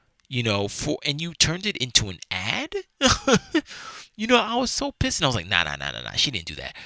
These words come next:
So, like, I went back to my, um, my gallery, and I saw my picture, and I was like, "What the? Yeah, this is my picture that I sent to her,"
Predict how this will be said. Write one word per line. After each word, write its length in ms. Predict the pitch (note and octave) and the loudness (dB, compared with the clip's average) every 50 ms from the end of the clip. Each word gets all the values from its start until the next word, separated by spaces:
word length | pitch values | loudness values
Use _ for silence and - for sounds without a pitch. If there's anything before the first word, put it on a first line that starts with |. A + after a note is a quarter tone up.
| - | -8
So, 160 | - - - | -2 -2 0
like, 160 | E3 F3 E3+ D#3 | 2 0 0 0
I 80 | E3 | -2
went 220 | F3 F#3+ G3+ F#3+ E3 | -2 -2 -4 -2 0
back 240 | - F3 E3+ E3+ - | 0 0 0 -2 -4
to 140 | - - F3 | -4 -4 -2
my, 340 | F3 E3 D#3+ E3 E3 D3+ D3+ _ - _ _ _ _ _ _ _ _ _ _ _ _ _ _ - | -4 -4 -2 -4 -4 -6 -10 _ -20 _ _ _ _ _ _ _ _ _ _ _ _ _ _ 0
um, 640 | C#3+ C#3+ C#3+ C3+ C3 A#2+ A2+ G#2+ G2 F#2+ G2 G2 G2+ - - - - _ _ _ _ _ _ _ _ _ _ - | 2 2 4 2 2 0 -2 -4 -10 -12 -12 -14 -16 -18 -20 -20 -20 _ _ _ _ _ _ _ _ _ _ -2
my 140 | B2 B2+ | 0 0
gallery, 800 | C3 A#2 B2 C#3 G3 D4+ E4+ A3+ A#2 E2+ D2 D2 G#2 C#3 D#3+ _ _ _ _ _ _ _ _ _ _ - | 2 2 4 4 4 4 4 0 0 -2 -6 -6 -6 -6 -8 _ _ _ _ _ _ _ _ _ _ 2
and 160 | - G#3 A3+ | 4 6 8
I 80 | C4 C4 | 8 8
saw 220 | C4 - D4 D#4+ | 8 6 4 4
my 160 | D#4 D#4 D4+ | 4 2 -2
picture, 360 | - - F4 F#4 - - F3+ B2 | 0 0 0 0 0 0 2 2
and 120 | C#3 E3 | 0 0
I 20 | |
was 80 | F#3+ - | 0 -2
like, 120 | F4 - | 0 4
"What 120 | - C5 _ | 4 4 _
the? 120 | C5 B4 - | 2 -6 -2
Yeah, 240 | - A4+ A4 G#4 F#4 _ | -2 0 0 0 0 _
this 180 | - F#4+ - | 0 0 0
is 100 | G#4 G4+ - | 0 -2 -2
my 120 | - F#4+ | -2 -4
picture 320 | F4+ - G4+ G4 - - D#4 | -2 -2 -2 -2 0 -2 -2
that 160 | C4+ C#4 C#4 | -2 -2 -4
I 80 | D4 C#4+ | -2 -2
sent 220 | - - G4+ _ | -2 -4 -4 _
to 100 | - - | -4 -2
her," 180 | D#3+ C#3 - | -2 -2 -4